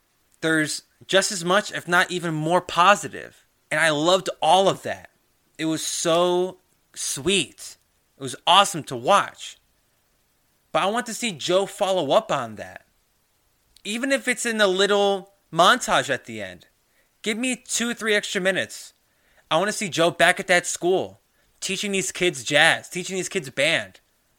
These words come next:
Him having dinner with his mother, recollecting on his father. 'Cause he kept doubling down on how his father, his father, his father,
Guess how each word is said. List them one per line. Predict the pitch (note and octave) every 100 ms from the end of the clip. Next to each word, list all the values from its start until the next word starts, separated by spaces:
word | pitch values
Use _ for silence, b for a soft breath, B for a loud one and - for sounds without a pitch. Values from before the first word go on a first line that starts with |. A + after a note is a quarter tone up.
| _ _ _ _ _
Him | - E3+ F3+ B2+ -
having | D#3 F#3 F3
dinner | E3+ F#3
with | F#3
his | E3+ C#3
mother, | D3 A2 F#2+
recollecting | A2+ D3+ E3 E3 E3+ D#3
on | D3
his | C#3+
father. | - B2+ A2 D2+ - _ _ _ _ _ _ _ _ _ _ _ _ _
'Cause | C#3 B2 - _
he | - D#3
kept | - F#3+ C#3+
doubling | E3+ F3 C#3+
down | D#3 G3 F3+
on |
how | D3+ D#3+
his | C#3+
father, | - F#3 G3 D3 G2+
his | A#2+ -
father, | F#3+ G3 C3+
his | A#2+
father, | F#3 F#3 B2